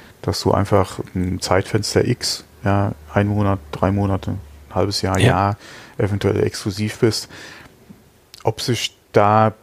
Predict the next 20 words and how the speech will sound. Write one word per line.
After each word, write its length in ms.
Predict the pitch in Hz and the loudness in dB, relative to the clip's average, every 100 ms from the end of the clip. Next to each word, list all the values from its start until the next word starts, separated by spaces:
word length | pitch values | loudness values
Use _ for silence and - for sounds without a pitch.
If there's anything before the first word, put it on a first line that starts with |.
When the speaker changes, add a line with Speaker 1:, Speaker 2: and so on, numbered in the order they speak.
| _ _ _ - | _ _ _ -4
Speaker 1:
bekannte 800 | 107 - - - 110 156 165 151 _ _ _ _ _ - _ _ _ _ _ | -4 -4 -8 -2 0 0 0 -2 _ _ _ _ _ -20 _ _ _ _ _
Publisher 560 | - 131 - 131 123 120 | -2 -2 0 0 2 2
oder 180 | 113 117 | 4 2
Entwickler 420 | 107 135 - 123 | 0 -4 0 0
dann 140 | 110 110 | 2 0
drauf 300 | - 101 - | -2 -2 0
einlassen, 420 | 107 113 107 107 | 2 2 2 0
ist 140 | 104 | 0
die 80 | 101 | 0
andere 300 | 101 107 101 | 2 0 -4
Frage. 420 | - 87 92 92 - - - - | -4 -2 0 -2 -6 -14 -18 -14
Im 640 | - 101 98 98 98 95 92 | -2 0 2 2 2 0 -2
traditionellen 640 | - 98 98 - 92 95 104 | -2 -2 -2 -2 2 2 0
Konsolengeschäft 760 | 107 104 104 107 104 101 - | -2 0 0 0 0 -2 0
hast 200 | 101 - | -2 -2
du 20 | |
das 160 | 123 110 | -2 0
natürlich 420 | 113 - 104 101 | 0 0 -2 0
mit 140 | 101 - | -2 0
deinen 400 | 98 98 95 | 2 2 0